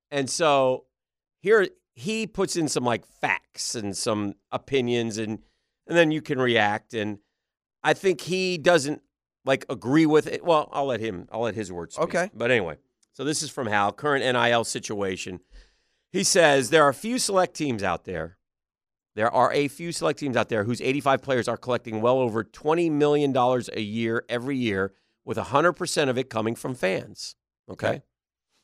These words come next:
Speaker 1: There are maybe ten
Speaker 2: Something you've su-, suggested.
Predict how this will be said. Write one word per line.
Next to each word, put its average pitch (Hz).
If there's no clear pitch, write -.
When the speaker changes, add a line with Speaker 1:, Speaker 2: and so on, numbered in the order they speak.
Speaker 1:
There 120
are 123
maybe 117
ten 196
Speaker 2:
Something 143
you've 165
su-, -
suggested. 110